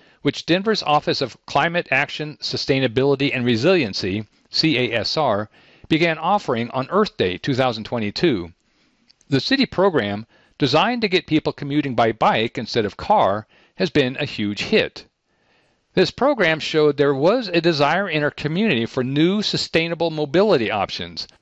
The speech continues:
and I'm excited to see the e-bike rebate program expand and continue to evolve our residents' transportation habits, Mayor Michael Hancock said when the program rolled over in January. C A S R released another round of rebates on January thirty-first.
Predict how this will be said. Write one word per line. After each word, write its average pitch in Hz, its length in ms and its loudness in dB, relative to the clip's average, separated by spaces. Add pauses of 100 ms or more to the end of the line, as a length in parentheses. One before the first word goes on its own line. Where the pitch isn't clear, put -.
(160)
and 135 160 0
I'm 175 180 0
excited 170 600 0
to 120 100 -2
see 160 200 0
the 135 200 0
e-bike 147 580 0
rebate 139 380 0
program 113 500 0
expand 143 640 -2
and 123 180 -6
continue 127 600 -6
to 123 160 -10
evolve 123 460 2
our 147 100 4
residents' 127 800 -2
transportation 160 840 -2
habits, 87 540 -4 (400)
Mayor 110 180 0
Michael 104 300 -4
Hancock 135 600 -2
said 101 360 -2
when 110 100 0
the 110 80 0
program 127 480 0
rolled 113 220 0
over 113 320 0
in 107 120 -6
January. 95 720 -4 (800)
C 247 220 2
A 190 220 2
S 151 160 -4
R 131 320 2
released 139 440 0
another 143 380 0
round 156 280 0
of 123 180 -6
rebates 139 480 0
on 110 100 -6
January 110 460 -2
thirty-first. - 800 -4